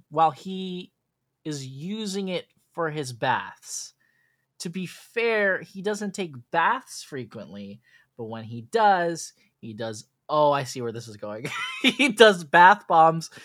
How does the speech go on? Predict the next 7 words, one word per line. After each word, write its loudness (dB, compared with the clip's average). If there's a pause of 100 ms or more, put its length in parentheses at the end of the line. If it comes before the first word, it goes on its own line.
(160)
skincare, 0
and -2
just -4
soaks 2
for -4
some -4
time. -6